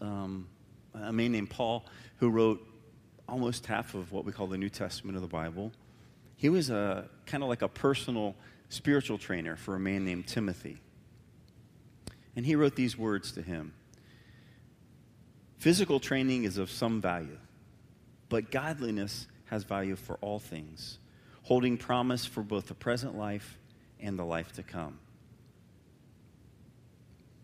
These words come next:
Again, our spiritual reality ha-, has parallels to our physical reality. The reality of this life is that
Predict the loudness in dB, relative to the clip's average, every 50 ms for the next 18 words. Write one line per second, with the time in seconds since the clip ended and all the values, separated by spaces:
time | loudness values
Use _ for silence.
0 | -20 -20 -20 -20 -20 -20 -20 -20 -20 -20 -20 -20 -20 -20 -20 -20 -20 -20 -20 -20
1 | -20 -18 -12 -10 -10 -6 -2 0 2 2 2 0 -4 -8 -16 -20 -20 -20 -20 -20
2 | -20 -20 -20 -14 -10 -8 -8 -6 -2 2 4 4 4 4 2 -2 -2 0 0 0
3 | 0 0 0 0 0 0 0 -2 -4 -6 -10 -20 -20 -20 -20 -20 -20 -20 -20 -20
4 | -20 -20 -20 -20 -20 -20 -20 -20 -20 -20 -20 -20 -20 -20 -18 -12 -10 -8 -6 -2
5 | -2 -2 -2 -2 -4 -4 -2 0 0 0 0 0 0 0 0 -2 -2 -2 -2 -2
6 | -2 -4 -6 -6 -6 -8 -8 -8 -8 -8 -10 -12 -14 -16 -18 -18 -18 -20 -20 -20
7 | -20 -20 -20 -20 -20 -20 -20 -20 -20 -20 -20 -20 -20 -20 -20 -20 -20 -20 -20 -20
8 | -20 -20 -20 -20 -20 -20 -20 -20 -20 -20 -20 -20 -20 -20 -20 -20 -20 -20 -20 -20
9 | -20 -20 -20 -20 -20 -20 -20 -20 -20 -20 -20 -20 -20 -20 -20 -20 -20 -20 -20 -20
10 | -20 -20 -16 -16 -16 -12 -8 -4 0 2 2 2 2 0 0 0 2 2 2 0
11 | 0 -2 0 2 2 2 2 2 -2 -2 0 0 -2 -2